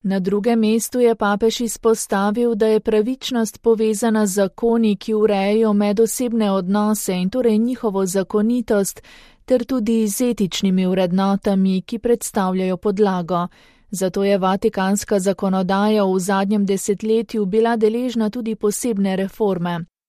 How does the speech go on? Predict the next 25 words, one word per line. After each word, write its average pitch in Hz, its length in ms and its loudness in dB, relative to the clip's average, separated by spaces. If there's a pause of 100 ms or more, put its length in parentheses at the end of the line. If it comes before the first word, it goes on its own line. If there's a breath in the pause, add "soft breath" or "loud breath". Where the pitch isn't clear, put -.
(280)
Zato 190 380 0
je 208 140 6
vatikanska 190 840 0
zakonodaja 190 960 0
v 180 180 -2
zadnjem 202 520 0
desetletju 208 840 -4
bila 226 300 -2
deležna 220 540 0
tudi 220 280 -4
pomembne 202 640 0
reforme. 180 680 -2 (460 soft breath)
Povod 196 460 0 (100)
teh 180 280 0
pomembnih 185 520 2
sprememb 208 680 0
ni 262 200 -4
bila 233 300 2
samo 220 320 2
naravna 202 500 2
potreba 202 600 0
po 190 220 -2
posodobitvi, 190 1040 -2 (160)
ampak 202 520 0
tudi 240 480 0